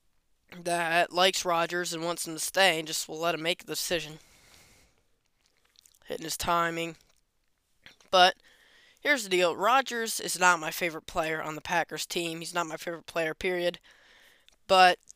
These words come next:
Rodgers is not, I don't think he's really messing with the team.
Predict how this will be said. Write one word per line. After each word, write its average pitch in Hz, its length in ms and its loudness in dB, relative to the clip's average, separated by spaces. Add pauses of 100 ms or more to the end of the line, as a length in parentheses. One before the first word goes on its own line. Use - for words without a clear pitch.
(1900)
Rodgers 226 500 4
is 175 240 -4
not, 175 640 0 (200)
I 214 140 6
don't 226 180 4
think 185 240 0
he's 170 300 -4
really 170 320 0
messing 170 460 0
with 170 100 -2
the 160 120 -6
team. 214 440 -4